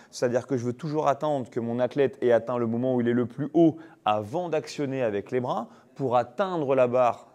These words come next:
lorsqu'il s'agit de Tom sur un travail en keeping ou pour tomber sur la barre lorsqu'il tra-, lorsqu'il s'agit d'une action en butterfly, comme c'est le cas de Gauthier,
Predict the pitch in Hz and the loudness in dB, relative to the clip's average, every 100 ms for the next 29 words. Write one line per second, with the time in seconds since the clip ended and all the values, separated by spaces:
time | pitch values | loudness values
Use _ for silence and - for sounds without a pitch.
0 | _ - 107 120 123 110 113 113 127 123 | _ -6 -6 -4 -4 -4 -2 -2 2 0
1 | 104 - 110 107 110 107 104 - - 135 | 0 -6 -6 -4 -4 -4 -4 -8 -8 -6
2 | 185 - - - 147 107 127 - - 131 | -6 -10 -20 -6 -6 -4 -6 -8 -8 -6
3 | 120 110 104 117 233 233 175 - 113 107 | -4 -4 -2 2 2 2 0 -2 -2 0
4 | 101 127 160 - - - 123 - 120 135 | 2 2 0 -10 -20 -10 -10 -10 -8 -4
5 | 117 117 - - 117 127 110 110 - 120 | 0 -2 -4 -4 -4 -4 -6 -8 -8 -10
6 | 107 110 113 - 147 151 120 127 101 117 | -6 -6 -6 0 0 0 -6 -8 -4 -4
7 | 101 107 - 151 | -2 -4 -2 -4